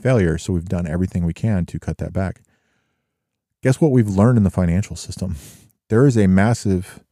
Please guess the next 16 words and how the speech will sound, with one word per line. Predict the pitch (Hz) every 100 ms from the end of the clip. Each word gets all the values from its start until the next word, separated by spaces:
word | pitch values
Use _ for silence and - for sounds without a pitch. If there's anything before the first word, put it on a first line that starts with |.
| _ _ _ _ _ _ _ _
single | - 113 110
point | - 104
of | 85
failure | - 104 95 85
that | 73
one | 90 101
nation | 90 98 87
can | - 82
control | 82 - 107 87
in | 80
many | 87 82
aspects | 82 107 - - 85 -
that | 90 82
can | 85
destroy | 80 - - 113
people. | - 85 - 87